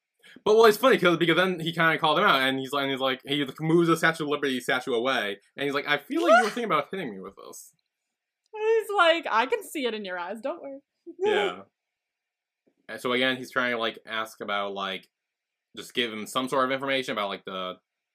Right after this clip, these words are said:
Speaker 1: theme or the venue.
Speaker 2: Hmm.
Speaker 1: 'Cause, like, he needs something to work with. And he gets out to say, like, "Our philosophy is, like, we will help you realize your dream. But right now, it doesn't seem like you have a dream to be realized."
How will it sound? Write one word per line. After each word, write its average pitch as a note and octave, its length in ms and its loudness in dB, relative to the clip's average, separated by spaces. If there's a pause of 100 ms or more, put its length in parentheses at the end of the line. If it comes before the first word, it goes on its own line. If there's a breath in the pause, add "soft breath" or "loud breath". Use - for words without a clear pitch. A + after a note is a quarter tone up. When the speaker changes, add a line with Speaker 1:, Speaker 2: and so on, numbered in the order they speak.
(500)
Speaker 1:
theme B2+ 480 -2
or F#2+ 160 -8
the F#2+ 80 -10
venue. A#2+ 640 -4 (920)
Speaker 2:
Hmm. G#3 400 -14
Speaker 1:
'Cause, - 100 -14
like, F#3+ 100 -8
he A2+ 80 -8
needs A#2 140 -8
something A#2+ 200 -4
to G#2+ 60 -4
work G#2 260 -2
with. F2 200 -12 (760)
And A#2+ 160 -2
he B2+ 100 -2
gets B2+ 200 -8
out G#3 140 4
to C3+ 60 -4
say, G3+ 200 0
like, G2+ 220 -6 (120)
"Our C3 160 2
philosophy D3 460 0
is, G#2+ 80 -8
like, A2 120 -6
we A#2 80 -6
will A#2 120 -6
help B2 160 -6
you A2 100 -8
realize G#2+ 300 -2
your G2+ 80 -8
dream. G2 480 -8 (640)
But G#2 120 -6
right A2+ 200 0
now, A2+ 180 -4
it G2+ 60 -6
doesn't G#2 220 -6
seem A2+ 100 -12
like G#2+ 160 -10
you A2 60 0
have G#2 100 -2
a G2 60 -6
dream G2 500 -8
to G2 120 -10
be F#2 200 -12
realized." F2+ 600 -10